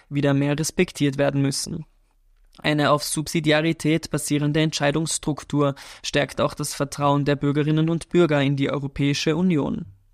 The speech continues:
Europa, aber besser.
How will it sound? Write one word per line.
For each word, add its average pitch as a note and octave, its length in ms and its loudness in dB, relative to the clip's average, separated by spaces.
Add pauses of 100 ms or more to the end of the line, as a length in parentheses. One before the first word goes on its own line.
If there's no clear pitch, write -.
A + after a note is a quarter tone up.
(540)
Europa, D#3 680 0 (260)
aber E3 220 2
besser. - 480 -6